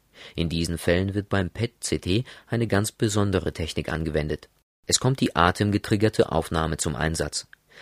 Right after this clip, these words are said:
Zusätzlich zur pet wird während der Aufnahme mithilfe einer Kamera eine Atemkurve aufgezeichnet. In einem speziellen Rekonstruktionsverfahren werden pet-C T-Datensätze und die entsprechende Atemkurve zusammengeführt,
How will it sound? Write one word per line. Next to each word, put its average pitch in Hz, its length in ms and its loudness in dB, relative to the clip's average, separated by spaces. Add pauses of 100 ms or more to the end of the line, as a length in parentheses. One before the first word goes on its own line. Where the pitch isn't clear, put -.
(180)
Zusätzlich 123 640 0
zur 80 180 -4
pet - 360 0
wird 78 260 -2
während 101 320 2
der 78 140 0
Aufnahme 82 540 0
mithilfe 82 460 -2
einer 76 200 -4
Kamera 92 560 2 (180)
eine 117 200 0
Atemkurve 80 680 -2
aufgezeichnet. 76 760 -4 (480)
In 87 140 4
einem 107 180 6
speziellen 123 560 4
Rekonstruktionsverfahren 85 1600 -2
werden 76 280 -2
pet-C - 400 -4
T-Datensätze 82 960 2 (220)
und 131 240 -2
die - 140 0
entsprechende 82 640 -2
Atemkurve 95 640 0
zusammengeführt, 98 880 2